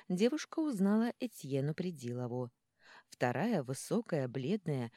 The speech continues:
с тяжелой копной черных, как смоль, волос, одета была в простое платье-футляр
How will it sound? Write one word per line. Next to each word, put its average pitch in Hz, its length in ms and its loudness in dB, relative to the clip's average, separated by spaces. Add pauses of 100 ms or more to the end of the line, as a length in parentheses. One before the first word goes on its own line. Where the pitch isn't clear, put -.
(140)
с - 120 -18
тяжелой 165 440 4
копной 170 400 0
черных, 151 560 0
как 131 200 -8
смоль, 135 260 0
волос, 143 480 -2 (500)
одета 240 400 2
была 208 280 2
в - 80 -14
простое 180 480 0
платье-футляр 196 840 -2